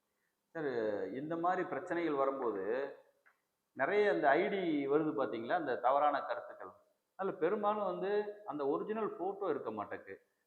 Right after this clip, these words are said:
நேம் இருக்க மாட்டேங்குது சார். பெரும்பாலும் ஃபேக் ஐ டில இருந்து கமெண்ட் பண்றாங்க. அது உண்மையிலேயே அந்த தேவேந்திரர் தான் அந்த தேவரை திட்டி போடுறானா,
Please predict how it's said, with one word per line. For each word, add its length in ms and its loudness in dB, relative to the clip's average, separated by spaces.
நேம் 340 -6
இருக்க 240 0
மாட்டேங்குது 400 -2
சார். 280 -8
பெரும்பாலும் 420 -6
ஃபேக் 220 -6
ஐ 60 -2
டில 180 -2
இருந்து 260 -2
கமெண்ட் 340 -2
பண்றாங்க. 420 -4
அது 200 -4
உண்மையிலேயே 600 0
அந்த 160 2
தேவேந்திரர் 680 2
தான் 280 4
அந்த 180 0
தேவரை 340 2
திட்டி 280 -6
போடுறானா, 460 0